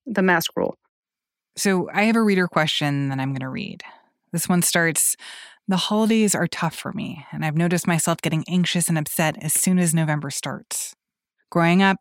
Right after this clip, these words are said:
Speaker 2: holidays were filled with stress, conflict, and feeling obligated versus excited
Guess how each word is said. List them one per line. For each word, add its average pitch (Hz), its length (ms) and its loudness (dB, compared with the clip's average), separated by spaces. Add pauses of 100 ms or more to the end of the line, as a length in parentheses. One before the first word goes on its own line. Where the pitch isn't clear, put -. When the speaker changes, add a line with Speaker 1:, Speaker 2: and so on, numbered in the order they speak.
Speaker 2:
holidays 165 500 0
were 151 100 -6
filled 147 240 -6
with 180 140 -8
stress, - 560 0
conflict, 180 580 0
and 160 160 -4
feeling 165 280 0
obligated 160 580 0 (340)
versus 160 320 0
excited 147 600 -2